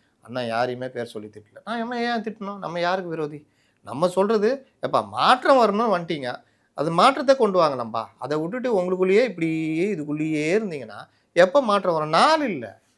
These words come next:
ஆறு மாசத்துல எலெக்ஷனு. நீங்க அப்ப என்னதான் பண்ண போறீங்க? உங்க திட்டம் தான் என்னன்னு கேட்டா கோவம் வருது. நம்மளை போட்டு இவர் ஆளு, அவர் ஆளுன்னு திட்டுறாங்க.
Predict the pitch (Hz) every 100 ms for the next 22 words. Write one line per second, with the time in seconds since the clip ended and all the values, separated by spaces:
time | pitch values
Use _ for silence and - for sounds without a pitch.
0 | _ _ _ - 180 269 233 262 247 214
1 | 196 185 143 117 151 202 180 151 196 277
2 | 277 233 180 165 123 117 120 127 151 180
3 | 285 262 240 202 190 170 185 185 143 120
4 | 95 92 _ _ _ _ _ _ _ -
5 | 165 165 165 170 170 147 143 151 165 143
6 | 127 131 135 139 131 120 120 120 107 113
7 | 95